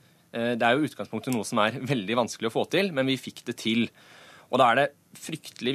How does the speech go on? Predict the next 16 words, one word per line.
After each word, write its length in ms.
viktig 360
at 120
den 160
som 140
skal 140
forvalte 540
den 160
enigheten, 520
har 160
tillit 720
fra 300
Venstre 420
og 240
K 240
R 80
F. 260